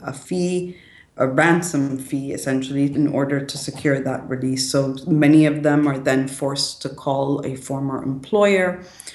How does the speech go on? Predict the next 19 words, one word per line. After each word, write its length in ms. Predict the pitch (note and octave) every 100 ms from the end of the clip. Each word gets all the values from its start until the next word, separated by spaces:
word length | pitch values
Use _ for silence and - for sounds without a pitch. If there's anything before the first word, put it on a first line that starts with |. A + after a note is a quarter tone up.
| - -
who 280 | D3+ D#3+
will 180 | D3+ C#3
come 240 | - E3+ D#3
in, 280 | C3+ G3
secure 440 | - - - E3+ D#3
their 180 | D3+ C3+
release, 520 | C3+ C3 C3+ C#3 -
and 180 | C3+ C3+
then 420 | C3 C3 C3 - - _ _ -
are 120 | E3+
forced 460 | - D#3+ C#3 - -
to 80 |
work 460 | C#3+ C#3 C3+ C#3 -
off 440 | C#3 C3+ - - - _ _
that 640 | D3+ C3+ C#3 C3 C3 - - -
fine 540 | - C3+ A#2 - - - -
that 180 | C#3 -
was 160 | A#2 -
paid. 480 | - A#2+ - -